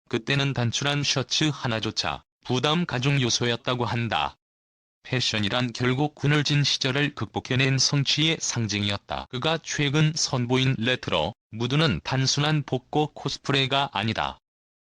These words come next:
티브이 조선 사랑의 콜센터 세븐스타즈 젊음의 행진 특집에서 김용빈은 엠씨 붐에게 비티에스 느낌 난다는 극찬을 받으며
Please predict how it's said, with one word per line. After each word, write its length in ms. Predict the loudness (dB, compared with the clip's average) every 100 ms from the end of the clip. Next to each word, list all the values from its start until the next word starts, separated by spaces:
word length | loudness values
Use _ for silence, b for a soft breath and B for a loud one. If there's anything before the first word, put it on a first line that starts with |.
| -10
티브이 480 | -2 0 2 0 0
조선 460 | -2 0 2 2
사랑의 540 | 2 0 0 2 0 -2
콜센터 760 | -2 2 2 2 0 0 -2 0
세븐스타즈 840 | 0 0 2 0 0 -2 0 0
젊음의 560 | 0 0 2 2 2 0
행진 400 | 0 0 0 0
특집에서 720 | -4 -10 -4 0 2 2 0 -4 _
김용빈은 680 | -4 0 2 2 0 0 -2
엠씨 440 | 0 0 2 2 0
붐에게 520 | 0 -2 0 -2 -4 _ -4
비티에스 720 | -2 -2 0 0 2 2 2
느낌 420 | 0 0 0 2
난다는 520 | 2 2 2 2 0
극찬을 480 | -2 -4 0 0 0
받으며 500 | -2 0 2 0